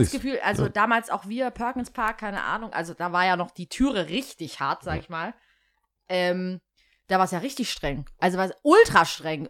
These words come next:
Speaker 1: da reinzukommen und man hat ge-, gebibbert, ist jetzt vielleicht übertrieben, doch, wobei, hier und
Speaker 2: Ja,
Speaker 1: da
Speaker 2: doch,
Speaker 1: schon, wenn
Speaker 2: schon.
Speaker 1: man vor allem unbedingt rein wollte,
Speaker 2: Ja.
Speaker 1: weil irgendjemand Geburtstag gefeiert hat.
Speaker 2: Ja.
Speaker 1: Und, ähm, da war's ja schon auch noch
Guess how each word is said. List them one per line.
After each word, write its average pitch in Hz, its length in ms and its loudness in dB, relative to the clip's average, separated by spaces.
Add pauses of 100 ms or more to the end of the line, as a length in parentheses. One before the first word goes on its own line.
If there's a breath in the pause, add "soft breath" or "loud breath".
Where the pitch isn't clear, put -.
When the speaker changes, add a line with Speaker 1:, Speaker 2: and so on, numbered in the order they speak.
Speaker 1:
da 180 120 2
reinzukommen 190 540 0
und 190 120 -4
man 180 120 2
hat 185 160 -2
ge-, 185 120 -10 (480)
gebibbert, 165 460 -2
ist - 80 -14
jetzt 147 140 -12
vielleicht 143 160 -8
übertrieben, 147 380 -8
doch, 202 180 -8
wobei, 147 380 -6
hier 175 200 -2
und 165 60 2
Speaker 2:
Ja, - 40 4
Speaker 1:
da 147 140 4
Speaker 2:
doch, - 20 -4
Speaker 1:
schon, - 160 0
wenn 220 60 2
Speaker 2:
schon. 175 120 2
Speaker 1:
man 170 100 0
vor - 120 0
allem 165 140 0
unbedingt 175 420 -2
rein 160 160 0
wollte, 180 240 -2
Speaker 2:
Ja. 165 60 2
Speaker 1:
weil 143 100 2
irgendjemand 165 340 -6
Geburtstag 202 300 -8
gefeiert 220 300 -10
hat. 226 100 -12 (300 loud breath)
Speaker 2:
Ja. 160 120 -2 (180 loud breath)
Speaker 1:
Und, 208 360 2
ähm, 180 320 -2
da 180 140 -2
war's 185 160 0
ja 185 80 -8
schon 208 200 -8
auch 196 140 -6
noch 196 200 -6